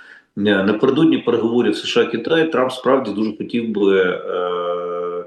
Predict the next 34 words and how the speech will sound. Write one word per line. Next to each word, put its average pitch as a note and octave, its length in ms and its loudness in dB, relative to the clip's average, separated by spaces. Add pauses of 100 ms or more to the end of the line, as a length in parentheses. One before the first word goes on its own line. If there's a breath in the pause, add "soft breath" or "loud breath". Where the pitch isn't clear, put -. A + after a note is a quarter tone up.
підняти C3 440 0
свої C3 320 -2
ставки, D3 580 -2 (500 loud breath)
е, G#2 140 4
але A2 200 4
руками A2+ 400 2
європейців. F2 600 -4
Тобто F2+ 240 -10
для F#2+ 80 -4
нього A2+ 180 0
було G#2+ 160 2
б - 40 0
вкрай G#2+ 440 0
важливо, A2 340 -2
щоб F#2 180 -8
розпочалася G2+ 680 -4
торгова G2+ 440 -2
війна F2+ 320 -8
між F#2+ 260 -8
Європою G2 420 -8
і - 40 -8
С G#2+ 140 -8
Ш - 160 -2
А, - 460 -2
е, C#3 60 6
і C3+ 220 2
Китаєм, C3+ 400 0
вибачте. F2+ 520 -6
Але, A2+ 280 4
е, F#2+ 920 2
європейці A2+ 580 0
достатньо G#2+ 420 -4
жорстко - 360 -4
сказали, B2 460 0